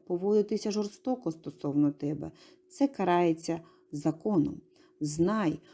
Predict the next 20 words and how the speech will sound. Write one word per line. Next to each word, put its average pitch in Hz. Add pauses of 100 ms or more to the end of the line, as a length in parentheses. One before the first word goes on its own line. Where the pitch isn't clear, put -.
(140)
коли 214
тебе 175
постійно 208
контролюють, 202 (220)
принижують, 175
примушують 185
до 190
чогось, 196
використовують 220
у 175
спілкуванні 185
з 147
тобою 160
лайливі 151
слова, 240 (360)
це 190 (180)
насильство. 170 (480)
Ти 277
маєш 165
право 156